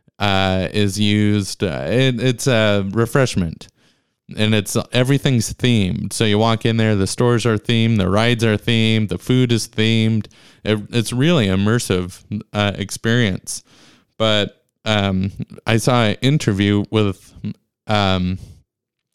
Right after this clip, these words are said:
Luke Skywalker and, or otherwise known as, um, gosh, I'm blanking on his name. The actor who plays Luke Skywalker. I can't believe, uh, Mark Hamill.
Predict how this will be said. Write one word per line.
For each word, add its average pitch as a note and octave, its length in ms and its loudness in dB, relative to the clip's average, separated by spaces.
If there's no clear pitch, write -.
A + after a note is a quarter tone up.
Luke B2 260 0
Skywalker A2 1120 0
and, G#2+ 680 2
or A#2 280 2
otherwise A2+ 680 2
known A2 440 2
as, G#2+ 760 0
um, G2 520 0
gosh, A#2 440 -4
I'm G#2 220 -10
blanking A2+ 400 -2
on G#2+ 80 0
his G2 120 -4
name. G#2+ 360 0
The D3 80 -6
actor D3 520 2
who D3 220 0
plays C#3+ 360 -2
Luke C#3+ 220 -2
Skywalker. A#2 800 -2
I F#2+ 80 -4
can't A#2+ 280 -2
believe, B2 440 0
uh, G#2+ 240 0
Mark B2+ 240 2
Hamill. G2 420 0